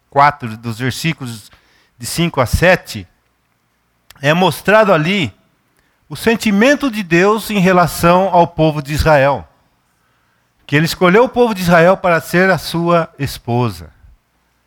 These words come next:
E ele quer, que-, queria e quer ter um relacionamento íntimo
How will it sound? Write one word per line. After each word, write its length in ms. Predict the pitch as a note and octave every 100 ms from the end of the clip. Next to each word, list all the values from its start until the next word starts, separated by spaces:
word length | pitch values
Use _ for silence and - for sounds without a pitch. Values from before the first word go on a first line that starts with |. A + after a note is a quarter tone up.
| _ B2+
E 60 |
ele 100 | C3+
quer, 340 | - D3 D#3 D#3
que-, 360 | - D3+ D#3+
queria 640 | - E3 G3+ A3+ D3+ G#2+ G2+
e 140 | C3
quer 320 | - - F3 E3
ter 420 | F3 F#3 G3 E3+
um 140 | D#3 C#3+
relacionamento 1500 | A2 G3 C4+ C4+ A3 - - F#3+ F3 D#3 E3 G3 G3+ G#3 -
íntimo 800 | G#3 D#4+ C4+ - D#3 B2 G2